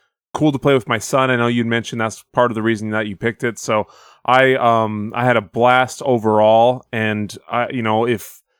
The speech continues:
I, unlike these guys, if somebody, eh, like, even Morgal, if they hit me up, "Hey, you wanna play again?" You know, I'd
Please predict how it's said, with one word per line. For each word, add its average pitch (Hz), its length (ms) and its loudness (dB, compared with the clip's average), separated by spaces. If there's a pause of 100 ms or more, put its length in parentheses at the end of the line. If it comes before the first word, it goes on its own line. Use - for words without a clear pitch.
(240)
I, 185 320 6 (200)
unlike 156 320 0
these 147 200 0
guys, 120 380 2
if 131 120 -2
somebody, 139 720 0
eh, - 60 -4
like, 127 240 0
even 135 280 0
Morgal, 117 360 2
if - 160 -10
they 127 180 -2
hit 123 140 -2
me 117 100 -2
up, 117 200 2
"Hey, 135 160 2
you 113 280 -2
wanna 117 220 -4
play 123 240 0
again?" 110 400 -4 (240)
You 120 80 -2
know, 113 180 2
I'd 113 180 2